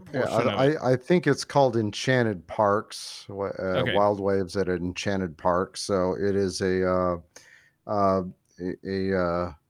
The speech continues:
Speaker 2: It's,
Speaker 1: uh,
Speaker 2: it's pretty
Speaker 1: bunch of
Speaker 2: bad.
Speaker 1: wet
Speaker 2: And,
Speaker 1: rides.
Speaker 2: and part of the reason it's pretty bad is just because of where we are in the world. I mean, we're in the rainy, shitty n-, Pacific Northwest. So there's, you're only gonna get a couple of months of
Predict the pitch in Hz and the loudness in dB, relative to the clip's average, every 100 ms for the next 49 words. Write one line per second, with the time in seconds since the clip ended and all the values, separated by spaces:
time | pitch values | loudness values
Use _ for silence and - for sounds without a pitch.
0 | _ _ 214 226 156 147 240 240 - 226 | _ _ -2 -2 -2 0 0 0 -2 0
1 | 185 143 139 135 180 180 170 - - 247 | 2 2 2 2 0 -2 -2 -2 -2 -2
2 | 233 262 320 320 202 170 175 180 160 165 | 0 2 4 4 0 -2 0 0 2 -2
3 | 165 156 - - 160 131 127 131 127 123 | -2 -6 -6 -2 0 0 0 2 2 0
4 | 117 139 - 123 - 120 104 110 117 110 | -2 -6 -4 -10 -2 0 0 -2 -2 -2
5 | 104 107 98 104 104 98 101 101 98 139 | 0 0 0 0 0 -2 -2 -2 -2 -2
6 | 131 113 - _ _ _ - 165 156 135 | -2 -2 -8 _ _ _ -4 -2 0 0
7 | 123 143 156 156 143 - 143 143 135 135 | 0 0 0 -2 -6 -4 -4 -2 -2 -4
8 | 135 - 131 - - 143 143 143 127 139 | -6 -8 -8 -8 -10 -8 -6 -4 -2 -2
9 | 135 123 101 101 - - _ _ _ _ | -2 -2 -2 -2 -6 -14 _ _ _ _
10 | _ - 151 147 131 - 156 156 170 180 | _ -4 2 2 2 -4 0 2 2 2
11 | 165 170 143 147 - 135 - 147 139 156 | 0 0 0 -2 -2 -6 -4 -6 -2 -2
12 | 135 131 135 - 151 107 | 0 0 -2 -4 -6 -8